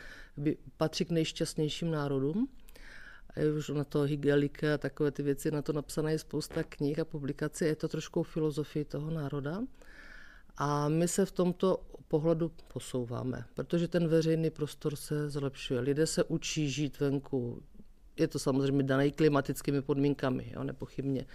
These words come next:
A, eh, ta situace se zlepšuje, ale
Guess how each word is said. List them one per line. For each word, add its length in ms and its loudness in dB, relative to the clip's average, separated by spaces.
A, 520 4
eh, 300 2
ta 120 2
situace 460 2
se 160 0
zlepšuje, 540 4
ale 260 6